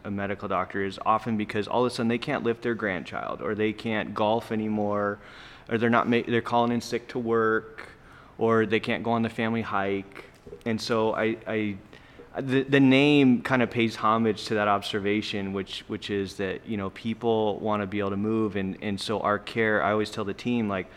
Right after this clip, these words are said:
our care has to be able to help people be able to do the things they wanna do, otherwise they're not gonna feel great about what it is we're doing for them.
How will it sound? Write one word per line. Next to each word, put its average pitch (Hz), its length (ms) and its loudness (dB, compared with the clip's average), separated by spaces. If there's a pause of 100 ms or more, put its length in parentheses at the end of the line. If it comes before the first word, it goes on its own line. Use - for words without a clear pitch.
(380)
our 107 120 0
care 117 260 0
has 107 220 -2
to - 80 -10
be 110 120 -2
able 104 140 -2
to 95 180 -4 (120)
help - 320 -6
people 104 420 -2 (320)
be 110 120 -2
able 107 100 0
to 101 80 -4
do 113 260 0
the 107 100 0
things 107 260 -4
they 107 80 -4
wanna 98 260 -4
do, 104 360 -2
otherwise 98 440 -4
they're 101 100 -4
not 92 140 -4
gonna 95 140 -8
feel 98 200 -8
great 95 460 -4
about 92 440 -6 (480)
what 104 180 0
it 95 120 -2
is 92 380 -2 (180)
we're 107 120 -4
doing 95 320 -4
for 104 260 -4
them. 50 300 -8